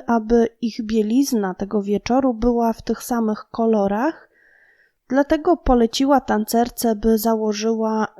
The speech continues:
bieliznę czarno-czerwoną, na co ta się zgodziła. I w następnej wiadomości Angie otrzymała również dokładny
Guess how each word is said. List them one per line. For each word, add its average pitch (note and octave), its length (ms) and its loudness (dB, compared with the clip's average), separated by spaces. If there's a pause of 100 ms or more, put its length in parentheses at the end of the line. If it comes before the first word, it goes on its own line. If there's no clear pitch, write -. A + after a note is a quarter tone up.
bieliznę G#3 880 0 (180)
czarno-czerwoną, G#3+ 1300 2 (1500)
na F4 200 8
co F#4 180 2
ta B3 140 2
się A#3+ 280 2 (400)
zgodziła. G#3+ 720 2
I C#4 120 2
w B3+ 40 4
następnej C#4 560 4
wiadomości A#3 680 0
Angie A#3 640 0 (100)
otrzymała A#3 800 0
również A3 360 2
dokładny G#3+ 520 0